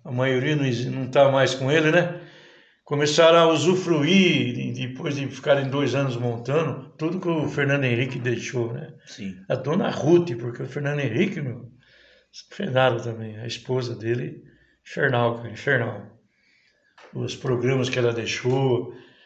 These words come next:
Speaker 1: ela, o Fernando Henrique é tão enganador como político e sociólogo,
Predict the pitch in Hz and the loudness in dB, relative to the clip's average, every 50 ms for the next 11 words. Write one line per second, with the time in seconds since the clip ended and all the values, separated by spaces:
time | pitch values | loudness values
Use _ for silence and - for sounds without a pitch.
0 | _ _ _ _ - 139 143 156 151 139 123 117 104 80 - - - - - - | _ _ _ _ 2 4 6 8 8 8 8 8 4 2 -2 -8 -12 -16 -20 -20
1 | _ _ _ _ _ _ _ _ _ _ _ _ _ _ _ _ _ _ _ _ | _ _ _ _ _ _ _ _ _ _ _ _ _ _ _ _ _ _ _ _
2 | _ - - - - 208 190 156 151 127 - 151 147 151 170 175 165 156 180 190 | _ -16 -14 -12 -12 -10 -12 -12 -12 -8 -6 -2 2 2 4 4 4 4 4 6
3 | 190 190 175 - - 202 220 226 190 175 185 185 165 147 127 - 151 175 165 151 | 6 4 4 4 4 4 4 4 4 6 6 8 8 6 4 6 6 4 4 4
4 | 123 - - - 147 135 131 123 - - - 127 117 120 147 151 151 151 - 143 | 2 0 -2 -4 -4 -4 -4 -6 -8 -8 -6 -4 -2 0 2 2 2 0 -2 -6
5 | 120 - - 131 117 - - 135 143 170 180 156 143 123 110 104 - - | -6 -4 -4 -4 -4 -2 -2 0 4 4 4 4 2 0 -4 -8 -12 -16